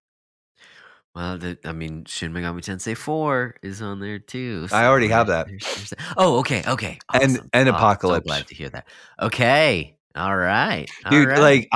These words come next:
Speaker 2: I also have Soul Hackers. And when I
Speaker 1: Okay.
Speaker 2: said, like, I have everything on there that I was, like, mildly, even, like, tangentially interested in, it was like, like,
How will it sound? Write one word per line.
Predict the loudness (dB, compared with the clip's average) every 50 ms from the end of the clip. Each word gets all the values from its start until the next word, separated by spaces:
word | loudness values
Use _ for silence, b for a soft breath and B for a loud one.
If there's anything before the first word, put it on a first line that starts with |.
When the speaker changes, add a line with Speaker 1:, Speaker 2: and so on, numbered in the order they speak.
| -2 0
Speaker 2:
I | 2
also | 4 6 6 6 6 4 6
have | 6 6 4 4
Soul | 4 4 4 4 6
Hackers. | 6 4 4 2 0 -2 -4 -4 -6 -6 -8 -10 -12 _ _
And | -2 0 2 2 2 0 0 -2 -4 -2
when | 0 2 4 4 6
I | 6 4
Speaker 1:
Okay. | 6
Speaker 2:
said, | 6 4 4 6 8
like, | 8 6 6 4 2
I | 2 2
have | 4 6 6 6 6
everything | 6 4 6 4 2 2 2 2 2 2 2 0 -2 -2 0
on | 2 2 4
there | 4 4 2 4
that | 2 4 4
I | 4
was, | 4 2 2
like, | 2 2 2 0 -2 -2
mildly, | 0 2 4 4 4 2 2 0 0 0 -2 -4 -2
even, | -2 -2 -2 0 0
like, | 2 0 0 0 -2
tangentially | -4 -2 -2 -2 -2 -2 -2 -2 -2 -4 -6 -6 -4 -4 -4 -4 -6 -8 B B B B B B B B B _ -2
interested | 2 2 4 4 4 4 2 0 -2 -2
in, | -2 -2 -2 -4 -4
it | -4 -4
was | -4 0 0
like, | 0 0 0 -2 -10 _ _ _ _ _ _ _ _ _ _ _ _ _ _ _ _ _ _ _ _
like, | 2 2 2 2 -2